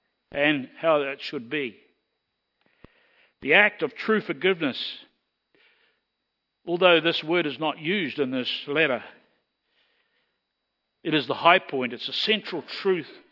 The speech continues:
of this short, punchy, engaging letter that Paul wrote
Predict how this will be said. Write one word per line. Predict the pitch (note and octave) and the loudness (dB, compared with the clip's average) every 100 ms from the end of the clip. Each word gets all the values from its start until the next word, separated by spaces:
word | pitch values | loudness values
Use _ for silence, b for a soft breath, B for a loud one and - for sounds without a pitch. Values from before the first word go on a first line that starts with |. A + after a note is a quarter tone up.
| B B B B - | B B B B -2
of | C#3+ B2 | 0 0
this | B2 | -4
short, | - - G3 G3 G#3 - _ | -4 -2 0 0 -4 -16 _
punchy, | - F3+ - - E3 D3+ D3 | -6 -6 -4 -4 -4 -6 -8
engaging | B2 C3 C#3+ C#3 C3+ A2+ - _ _ _ _ _ - | 0 2 2 0 -4 -6 -12 _ _ _ _ _ 0
letter | C#3+ B2+ A2+ | 2 2 -2
that | A#2 - | -6 -8
Paul | C#3 B2+ A#2 | -6 -6 0
wrote | C3 A#2+ | 2 2